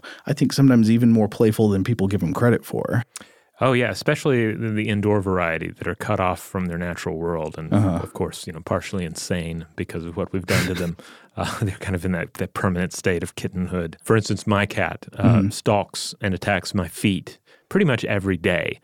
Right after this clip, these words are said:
Speaker 1: Yeah.
Speaker 2: but does not seem to be doing it with intent to, um, maim and consume my feet.
Speaker 1: No, I, I mean, I would guess that that's probably play.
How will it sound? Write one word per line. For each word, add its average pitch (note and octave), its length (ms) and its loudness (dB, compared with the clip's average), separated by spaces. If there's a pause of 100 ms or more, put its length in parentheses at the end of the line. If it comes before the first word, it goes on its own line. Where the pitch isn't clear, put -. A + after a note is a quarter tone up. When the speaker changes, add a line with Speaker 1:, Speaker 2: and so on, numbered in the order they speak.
Speaker 1:
Yeah. A#2 340 6
Speaker 2:
but A2 320 2
does A2+ 240 2
not B2+ 340 2
seem B2+ 360 0
to A2+ 60 2
be G#2+ 100 2
doing G#2 400 4
it F2 100 -2
with G2+ 220 2
intent F#2 680 0
to, F2+ 400 2
um, E2 320 -4 (120)
maim F#2 460 0
and D#2 340 -10
consume F2+ 560 -2
my D#2+ 140 -6
feet. - 420 -12 (180)
Speaker 1:
No, G3 140 6
I, B2+ 300 4
I - 40 6
mean, C3 240 6
I A#2 140 4
would B2 280 4 (320)
guess B2+ 280 2
that B2+ 100 0
that's A#2 200 4
probably A#2 520 4
play. E3 380 4